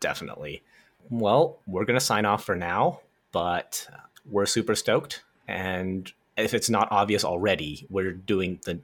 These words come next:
original nineteen ninety Total Recall, not the one with Colin Farrell.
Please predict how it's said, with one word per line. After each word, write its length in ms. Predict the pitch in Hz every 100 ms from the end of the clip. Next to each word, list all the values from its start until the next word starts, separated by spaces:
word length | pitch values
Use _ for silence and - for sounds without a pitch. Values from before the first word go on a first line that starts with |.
| -
original 500 | 87 87 90 80 71
nineteen 420 | 87 82 82 85
ninety 280 | 82 76 73
Total 320 | 73 71 73
Recall, 400 | 71 71 80 78
not 300 | 80 85 85 -
the 360 | 87 85 76 73 - _ 92 92
one 540 | 85 82 78 78 78 76
with 380 | 76 76 - - _ _
Colin 340 | - 85 82 80
Farrell. 460 | - 78 80 85